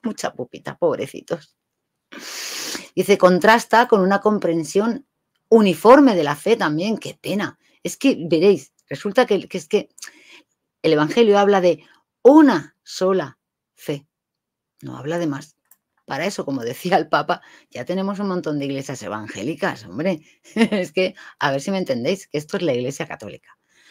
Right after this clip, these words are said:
Una vez más, no hay lugar para una discusión diferenciada, sino que se recurre a formulaciones como interpretar el género como la mayor diferencia posible entre los seres vivos.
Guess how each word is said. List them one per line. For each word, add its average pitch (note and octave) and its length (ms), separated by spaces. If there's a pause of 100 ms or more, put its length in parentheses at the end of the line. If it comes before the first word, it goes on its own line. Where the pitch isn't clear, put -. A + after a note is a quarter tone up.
(400)
Una B3+ 180
vez A3 180
más, G#3+ 380 (240)
no A3 140
hay A3+ 100
lugar G3+ 360
para E3 200
una G#3+ 160
discusión F3+ 840
diferenciada, C#3+ 1000 (220)
sino D3 280
que D3+ 80
se D3+ 140
recurre F#3+ 580
a D3 160
formulaciones A3 1200 (640)
como F#3+ 200
interpretar E3 580
el F3+ 140
género D3+ 380
como C#3+ 300 (240)
la E3+ 300
mayor E3+ 340
diferencia A#3+ 640
posible F#3 640
entre C#3 240
los A2+ 200
seres B2 360
vivos. D2+ 480